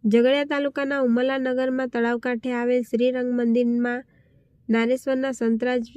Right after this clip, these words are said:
અવધૂત મહારાજના નિર્વાણની દિનની ઉજવણી ભક્તિસભર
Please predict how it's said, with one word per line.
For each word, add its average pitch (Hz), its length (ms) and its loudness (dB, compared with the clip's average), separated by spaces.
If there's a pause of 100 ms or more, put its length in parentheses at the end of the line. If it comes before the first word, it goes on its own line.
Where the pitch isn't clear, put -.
(240)
અવધૂત 214 440 4
મહારાજના 233 540 0
નિર્વાણની 233 680 2 (880)
દિનની 233 400 4
ઉજવણી 240 560 4 (600)
ભક્તિસભર 262 640 0